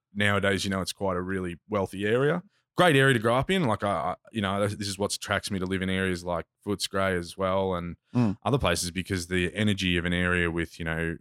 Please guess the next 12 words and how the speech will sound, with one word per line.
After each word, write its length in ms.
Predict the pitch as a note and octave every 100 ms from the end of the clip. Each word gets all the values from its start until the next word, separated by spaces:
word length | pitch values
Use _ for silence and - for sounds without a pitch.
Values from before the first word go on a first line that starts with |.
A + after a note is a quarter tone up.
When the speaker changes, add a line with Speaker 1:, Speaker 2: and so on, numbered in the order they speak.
| _
Speaker 1:
a 140 | D#2+
transitioning 640 | - F#2+ E2+ E2+ F#2 F#2+ F2
migrant 380 | E2+ E2+ E2+ E2+
population 840 | F2+ E2+ E2 E2+ F2 E2+ F2+ F2 E2
and, 160 | D#2+ -
and 120 | E2
such 220 | F2 E2
a 40 | D#2+
diverse 520 | E2+ D#2+ E2+ D#2+ E2
mix, 340 | F2+ G#2 -
you 60 | E2
know, 140 | E2